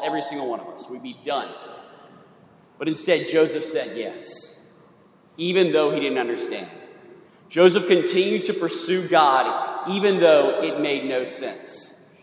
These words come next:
even though things weren't lining up. And that's the challenge for us, my friends.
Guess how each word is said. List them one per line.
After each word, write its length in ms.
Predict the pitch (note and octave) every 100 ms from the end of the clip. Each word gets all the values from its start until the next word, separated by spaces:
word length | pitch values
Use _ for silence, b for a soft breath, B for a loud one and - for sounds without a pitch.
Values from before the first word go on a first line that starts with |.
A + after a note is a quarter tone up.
| b
even 380 | G3 A3+ A#3 A3
though 180 | F#3+ F#3+
things 460 | F#3 G3+ A3 G#3 D3
weren't 400 | D#3+ F#3 F3 D#3
lining 440 | D#3 E3 D#3+ C#3+
up. 280 | C#3+ A2 - - - - - - - _ _ _ _ _ _ -
And 120 | D3
that's 180 | E3+ F3
the 80 | F3
challenge 400 | - D#3 C#3+ C#3
for 180 | - C#3
us, 180 | B2
my 100 | A2+
friends. 580 | G#2+ A2 G2+ F2+ - -